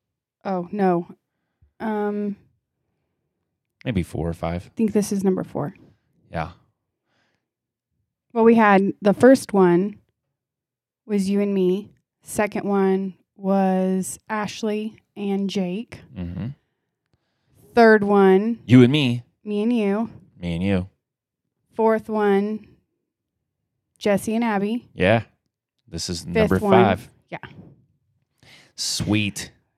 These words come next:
Speaker 1: Number five, staying alive.
Speaker 2: Dang. So, how you feeling today, Amy?
Speaker 1: Feeling fantastic, Neil. How about you?
Speaker 2: I'm doing all right. It's hilarious watching you get set up for a podcast. You pretty much, like,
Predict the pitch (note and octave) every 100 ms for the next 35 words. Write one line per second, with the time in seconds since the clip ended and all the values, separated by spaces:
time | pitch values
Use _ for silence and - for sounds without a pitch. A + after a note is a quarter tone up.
0 | - C4 D4 E4 D4+ B3 G3+ G3 - A#3+
1 | C#4 C#4 A#3+ F3+ B2+ - - _ _ G#2
2 | B2 G2 _ _ _ _ _ _ _ _
3 | _ _ _ - - A2 G2+ F#2 D#2+ -
4 | _ _ _ _ _ _ _ _ - B2+
5 | A2+ A2 F2+ F2 F2 E2+ F2+ F2+ F2 _
6 | _ _ A#3+ C#4+ C4+ C#4+ D4+ D4 C4+ A3+
7 | G#3+ G#3+ A#3+ A#3+ B3+ C4 C4 B3 A3 F3+
8 | - _ - C3 B2+ B2 B2+ B2+ A#2 F2+
9 | - A#2 _ _ F#2+ G2 G#2 A2+ B2 G2
10 | F2+ F#2 F#2 - F#2+ F2+ F#2+ - F#2+ F#2
11 | - G2 F#2 G2+ F2+ - E2+ E2 - F2
12 | E2+ E2 E2 _ _ _ _ G2+ G2+ G2
13 | F#2 - - - - F2 E2+